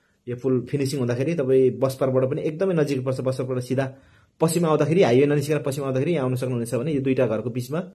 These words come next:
दुई तल्ले घरको अपोजिट साइडमा पर्छ। र बा-, पुल यहीँबाट छ भने यो बाटो प्लटिङको बाटो सिधै यो घरको साइडबाट,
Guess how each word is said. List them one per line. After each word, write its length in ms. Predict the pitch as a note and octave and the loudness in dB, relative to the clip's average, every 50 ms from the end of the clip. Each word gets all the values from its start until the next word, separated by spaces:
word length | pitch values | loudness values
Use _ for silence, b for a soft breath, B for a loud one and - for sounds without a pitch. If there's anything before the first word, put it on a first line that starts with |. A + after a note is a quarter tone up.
| _ _ _ G#2+ | _ _ _ -16
दुई 220 | A2 A2 C3+ C3+ | -8 -4 -4 -2
तल्ले 180 | C3+ C#3+ C3 A#2+ | 0 2 2 2
घरको 480 | A2 A2+ A2+ - B2+ A#2+ A2+ - - _ - | 2 0 0 -2 -4 -4 -4 -6 -12 _ -8
अपोजिट 220 | A2+ B2 C3 B2 | -4 -2 -2 -2
साइडमा 260 | B2+ C3 A#2+ A2+ A#2 | 0 -2 -4 -4 -6
पर्छ। 240 | A2+ A#2+ A2+ A#2 G3 - - - _ _ _ _ _ _ _ _ _ _ _ _ _ - | -6 -8 -8 -8 -8 -10 -10 -14 _ _ _ _ _ _ _ _ _ _ _ _ _ -6
र 320 | A#2 C#3 C3+ B2 G#2 - - - | -2 0 0 0 -2 -4 -10 -8
बा-, 180 | G#2+ A#2+ - - | -6 -6 -4 -4
पुल 260 | - - D#3 D3+ D3+ | 0 2 4 4 4
यहीँबाट 320 | D#3 D#3 C#3+ D3 C#3+ C#3 | 6 6 6 6 6 6
छ 60 | C#3+ | 4
भने 180 | C#3 C3 D#3 F3 | 0 0 0 2
यो 120 | D#3 D3 | 2 4
बाटो 220 | C3+ C3+ C3 C3+ B2+ | 4 4 2 2 0
प्लटिङको 360 | - C3+ C3 B2 C3 B2+ C3 | 0 2 2 2 2 0 0
बाटो 160 | B2+ B2 A#2+ | 0 0 0
सिधै 220 | - C#3+ C#3 C#3+ B2+ | -2 -2 0 2 4
यो 140 | B2+ A#2+ | 4 2
घरको 240 | G#2+ G#2+ G#2+ - B2+ | 2 0 -2 -4 -4
साइडबाट, 380 | B2 B2 B2+ A#2+ A#2+ A#2 B2+ | -2 0 0 0 0 0 0